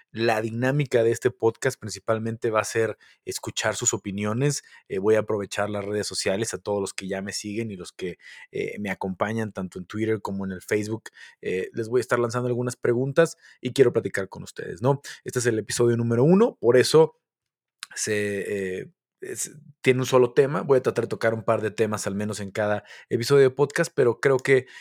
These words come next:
pues, es el tema que nos ha ocupado a todos en, en, en los últimos meses y seguramente lo seguirá haciendo durante, eh, los siguientes años de nuestras vidas, no nada más,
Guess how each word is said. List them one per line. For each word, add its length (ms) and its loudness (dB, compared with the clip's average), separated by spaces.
pues, 140 0
es 60 -2
el 120 -2
tema 240 2
que 100 -6
nos 160 -8
ha 240 0
ocupado 440 2
a 100 0
todos 300 -2
en, 240 -8
en, 420 -12
en 100 -10
los 120 -2
últimos 360 -6
meses 380 -4
y 80 -8
seguramente 640 6
lo 100 -2
seguirá 300 -4
haciendo 340 -6
durante, 520 -6
eh, 320 -4
los 160 -6
siguientes 680 -4
años 300 -2
de 100 -4
nuestras 320 -10
vidas, 240 -6
no 100 -6
nada 200 -2
más, 320 -6